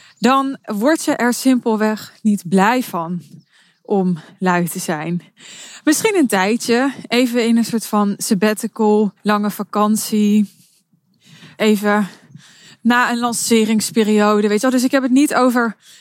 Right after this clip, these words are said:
bijkomen, uitrusten. Nee, maar ik heb het over een luiheid die te maken heeft met, ja, langer in je comfortzone blijven hangen dan,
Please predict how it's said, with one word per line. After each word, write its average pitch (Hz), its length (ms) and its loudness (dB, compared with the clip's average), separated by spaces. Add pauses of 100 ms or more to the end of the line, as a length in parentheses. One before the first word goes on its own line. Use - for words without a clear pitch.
(220)
bijkomen, 233 920 0
uitrusten. 220 1080 0 (800)
Nee, 254 220 2
maar 226 140 0
ik 240 80 -4
heb 285 200 0
het 381 180 -2
over 320 560 0 (420)
een 226 200 4
luiheid 285 840 0 (1000)
die 262 540 4 (100)
te 254 140 0
maken 269 480 2
heeft 269 400 0
met, 247 360 0 (960)
ja, 220 320 -2
langer 311 560 2
in 262 200 2
je 202 220 2
comfortzone 285 800 0
blijven 247 420 0
hangen 262 500 0
dan, 254 340 0